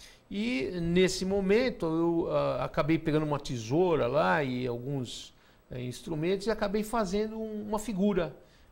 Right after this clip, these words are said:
uma figura de uma flor. E minha irmã passou por lá e viu, achou bonito, levou pra Sorocaba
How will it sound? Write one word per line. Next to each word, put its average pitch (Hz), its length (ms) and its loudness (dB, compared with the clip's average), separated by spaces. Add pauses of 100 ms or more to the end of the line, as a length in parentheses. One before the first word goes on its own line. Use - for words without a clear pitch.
uma 156 100 -10
figura 147 260 -2
de 151 80 -6
uma 202 140 0
flor. 247 440 4 (520)
E 214 80 -2
minha 240 180 2
irmã 202 320 6
passou 175 340 -2
por 156 180 -4
lá 165 140 4
e 165 60 2
viu, 170 760 -4
achou 139 260 -4
bonito, 190 680 -2
levou 151 500 4
pra 127 300 -4
Sorocaba 180 920 0